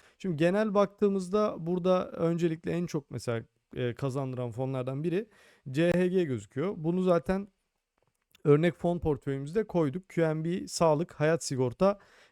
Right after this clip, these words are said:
emeklilik, O K S, agresif değişken emeklilik yatırım fonu. Burada tabii fonların içeriğine de bakıyor olacağız. O yüzden hani, e, evet fonlara yatırım yapıyoruz ama bu fonlar ne yapıyor, nelere yatırım yapıyor? Bunlara da dikkat ediyor olacağız. E, buradan,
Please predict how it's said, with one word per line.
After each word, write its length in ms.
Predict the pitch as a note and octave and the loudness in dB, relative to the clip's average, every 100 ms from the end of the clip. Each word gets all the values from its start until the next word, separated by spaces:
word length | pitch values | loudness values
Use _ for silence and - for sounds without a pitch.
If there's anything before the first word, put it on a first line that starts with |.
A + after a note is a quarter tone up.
| - | -4
emeklilik, 500 | D#3+ D#3+ - E3 F3 | 0 0 -2 -6 0
O 160 | D3+ | 0
K 200 | C#3 C#3 | 2 0
S, 320 | B2 E3+ F3 F3+ | 0 2 2 4
agresif 400 | D3 C#3 - D#3 | 2 0 -4 -2
değişken 340 | C#3+ - E3 | -2 -2 -2
emeklilik 400 | D3 C#3+ D#3+ D3 | -2 -4 -8 -6
yatırım 300 | C#3+ C#3+ C#3+ | -2 -2 -2
fonu. 340 | - A#2 F3 - _ _ _ | -2 -2 -2 -6 _ _ _
Burada 320 | D3+ G#3+ B3+ B3 | -2 2 2 0
tabii 340 | A#3 B3+ - | 0 0 -2
fonların 440 | - E3+ F#3+ A#3+ | 0 2 4 2
içeriğine 520 | G#3 - F#3 F#3+ G#3 G3+ | 0 4 4 6 2 2
de 100 | D3 | 0
bakıyor 300 | B2 B2 A#2+ | 0 0 0
olacağız. 400 | A2+ E3+ A3 - | 0 -2 -4 0
O 140 | E3 | 0
yüzden 320 | E3+ F#3+ G3 - - - | 2 0 0 -8 -20 -8
hani, 320 | C#3 D3+ - | -4 -4 -6
e, 320 | D3 C#3+ C#3+ C#3+ D3+ D3 - | -2 2 2 0 -4 -8 2
evet 260 | E3 E3+ - | 4 4 0
fonlara 300 | C#3+ D#3+ F3+ | 0 2 2
yatırım 340 | D#3+ F#3 F#3+ | 2 0 0
yapıyoruz 340 | F3+ A#3+ G3+ | 0 0 0
ama 200 | A3+ G3+ | 0 0
bu 40 | D#3 | -2
fonlar 500 | - F3+ F#3+ G3 E3+ | -2 0 2 0 0
ne 60 | |
yapıyor, 500 | F#3+ E3 C#3 D#3 D3+ | 0 -2 0 -2 -2
nelere 280 | C#3 D3 D#3+ | 0 2 2
yatırım 320 | F3+ C#3 C3 | 0 -2 -4
yapıyor? 380 | A#2+ A2 E3 A3 - _ _ D3+ | -4 -2 -2 -2 -6 _ _ -4
Bunlara 300 | E3+ G#3 G#3+ | 0 2 2
da 120 | G#3 | 0
dikkat 200 | - G#3 | 2 2
ediyor 260 | G#3 G#3+ | 4 4
olacağız. 420 | F#3+ B2 G3 - _ _ _ _ - | 4 2 -2 -4 _ _ _ _ -2
E, 40 | D3+ D3 D#3 | 2 2 0
buradan, 540 | E3+ G#3 G#3+ G#3+ - | 0 2 4 4 0